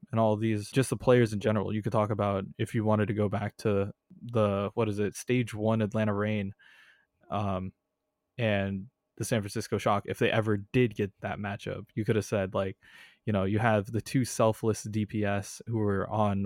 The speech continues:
one of the best N A teams going head-to-head this time rather than being on the same team. Um, you have the stakes. The stakes are essentially, like, what,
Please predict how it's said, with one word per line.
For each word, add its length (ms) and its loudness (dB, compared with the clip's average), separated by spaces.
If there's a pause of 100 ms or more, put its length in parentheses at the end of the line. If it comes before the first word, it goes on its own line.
one 140 -2
of 80 -2
the 80 0
best 400 0
N 120 -2
A 120 -2
teams 380 -6
going 240 -4
head-to-head 560 -4
this 200 -6
time 300 -4
rather 240 -2
than 140 -4
being 200 -4
on 100 -4
the 60 -6
same 260 -12
team. 300 -6 (640)
Um, 340 -4 (1160)
you 180 4
have 180 2
the 100 -4
stakes. 720 -6
The 80 -4
stakes 360 0
are 80 6
essentially, 480 0
like, 280 -2
what, 460 0